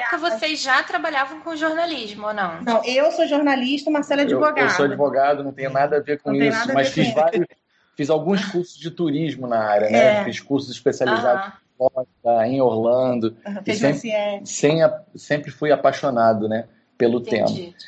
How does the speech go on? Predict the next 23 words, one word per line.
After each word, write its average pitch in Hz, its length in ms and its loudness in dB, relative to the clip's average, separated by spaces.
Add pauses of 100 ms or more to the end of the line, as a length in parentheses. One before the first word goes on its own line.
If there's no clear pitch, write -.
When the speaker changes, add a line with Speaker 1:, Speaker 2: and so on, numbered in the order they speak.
(300)
Speaker 3:
E 160 120 2
aí, 180 380 4 (280)
quando 233 180 4
a 165 40 0
gente 180 200 0
voltou 127 300 4
dessa 120 220 0
primeira 104 340 -2
viagem, 117 580 2 (380)
é, 98 260 0
aqui 95 180 -6
no 104 100 -2
Brasil, 104 640 2
eu 117 100 -2
falei 113 300 0
pra 127 160 0
Mônica, 120 200 0
porque 135 180 -2
lá 151 160 2
em 165 80 -2
Orlando 131 420 0
também 120 420 0
tem, 123 480 -2